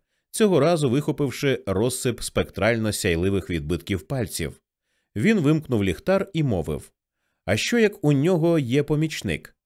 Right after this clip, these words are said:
Скажіть мені на милість, у графа Дракули був хлоп на ім'я Ренфілд, у доктора Франкенштейна — горбун Ігор. Поширена хибна думка», — відгукнулася Голлі.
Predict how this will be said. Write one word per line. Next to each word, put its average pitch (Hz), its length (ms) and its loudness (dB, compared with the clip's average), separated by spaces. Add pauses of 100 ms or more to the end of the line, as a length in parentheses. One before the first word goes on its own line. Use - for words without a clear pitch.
(220)
Скажіть 190 420 -2
мені 101 240 0
на 131 100 2
милість, 85 580 -4
у 117 160 0
графа 104 340 0
Дракули 104 540 0
був 123 280 0
хлоп 123 380 -2
на 127 120 -2
ім'я 117 380 2
Ренфілд, 95 680 -4 (280)
у 101 120 0
доктора 98 380 0
Франкенштейна — 135 1000 -2 (100)
горбун 107 640 0
Ігор. 147 480 0 (460)
Поширена 208 560 2
хибна 202 380 0
думка», — 190 500 -2 (360)
відгукнулася 113 840 0
Голлі. 76 400 -2